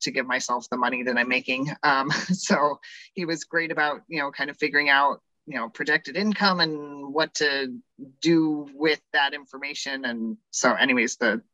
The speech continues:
and he said, "Let the law firm," I, I think I signed, like, three things and they're like, "Okay, your job is done.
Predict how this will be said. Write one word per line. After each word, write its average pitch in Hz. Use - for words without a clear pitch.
and 131
he 143
said, 123
"Let 135
the 143
law 139
firm," 139
I, 143
I 151
think 170
I 170
signed, 165
like, 160
three 165
things 160
and 156
they're 151
like, 151
"Okay, 233
your 190
job 175
is 175
done. 165